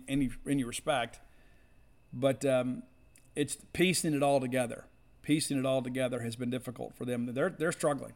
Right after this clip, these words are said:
There is no doubt about it. They are struggling as a team. Uh, let's take a look at the pitching,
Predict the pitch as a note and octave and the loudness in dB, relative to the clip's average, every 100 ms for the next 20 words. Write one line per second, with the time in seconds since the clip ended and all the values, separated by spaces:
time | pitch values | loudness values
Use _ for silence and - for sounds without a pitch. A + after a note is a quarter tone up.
0 | - C3+ C3+ C3+ C3 D3 D3 C#3 C3 C3 | -10 -2 -2 0 0 2 2 2 2 0
1 | B2+ C3 C3 B2 - C3+ B2+ B2 A#2+ - | 0 -2 -2 -4 0 0 0 -4 -4 -2
2 | C3 B2+ A2+ - - - - - - _ | 0 0 -2 -10 -20 -20 -20 -20 -20 _
3 | - _ C#3+ C#3+ E3 - F#3+ E3 D#3+ B2+ | -20 _ 0 2 2 4 4 6 4 2
4 | E3+ F3 C#3 B2 | 2 2 2 0